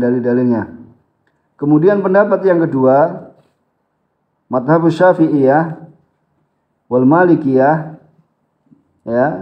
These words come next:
dan riwayat dari Imam Ahmad. Ya, kalau Hanabilah tadi apa? Mengatakan bahasanya apa? Itu najis.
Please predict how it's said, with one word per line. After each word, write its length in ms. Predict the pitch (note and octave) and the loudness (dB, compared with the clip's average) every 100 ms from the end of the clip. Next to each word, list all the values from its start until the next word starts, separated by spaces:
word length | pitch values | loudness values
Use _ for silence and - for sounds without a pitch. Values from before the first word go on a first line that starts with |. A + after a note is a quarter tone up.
| G#3+ | -10
dan 220 | C3 C3 C3+ | -4 0 0
riwayat 360 | D#3 F#3+ F#3+ | 2 2 2
dari 240 | D3+ D3 D#3 | 2 0 2
Imam 240 | D3+ D3 | 2 2
Ahmad. 580 | B2 B2+ B2+ D#3+ - - _ _ _ _ _ _ _ _ | -2 -2 -2 -2 -6 -16 _ _ _ _ _ _ _ _
Ya, 180 | - A#2+ | -8 -6
kalau 240 | B2 B2+ | -2 -2
Hanabilah 520 | B2 C3 B2+ C3 C3+ | 0 -2 -2 -2 -2
tadi 240 | C3+ C#3 E3+ | -2 -2 -2
apa? 440 | C#3+ D3 F#3 - - _ | 0 -2 -4 -10 -20 _
Mengatakan 600 | A#2+ A#2 A#2 B2 D#3+ E3 | -8 -8 -6 -6 -4 -2
bahasanya 480 | C#3+ B2+ C#3 D#3+ D3 | -2 -2 -4 -4 -2
apa? 400 | C#3 E3 - - _ _ G2+ - | -2 -4 -8 -20 _ _ -20 -8
Itu 320 | C3+ D3+ C3 | -8 -6 -4
najis. 480 | C#3+ D#3+ C#3 A#2+ - | -4 -4 -4 -6 -14